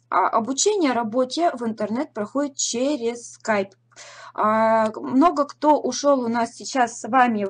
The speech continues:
в, э, Telegram, но в Телеграме нет волшебной кнопочки демонстрации экрана, и я оттуда что-то как-то вернулась назад в скайп, потому что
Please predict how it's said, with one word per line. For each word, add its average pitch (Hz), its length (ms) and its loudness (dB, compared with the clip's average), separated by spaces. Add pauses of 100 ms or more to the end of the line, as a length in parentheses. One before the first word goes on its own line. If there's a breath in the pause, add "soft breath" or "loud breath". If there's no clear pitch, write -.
в, 196 100 -8
э, 214 640 0
Telegram, 254 540 2
но 262 140 -2
в 262 80 -8
Телеграме 247 560 -2
нет 240 240 -2
волшебной 208 480 -8
кнопочки 214 520 -8
демонстрации 208 720 -8
экрана, 339 320 0
и 226 100 -4
я 240 180 -4
оттуда 233 300 -10
что-то 202 340 -12
как-то 196 360 -10
вернулась 190 520 -6
назад 196 340 -8
в - 40 -20
скайп, 277 300 -6
потому 214 360 -6
что 226 200 -8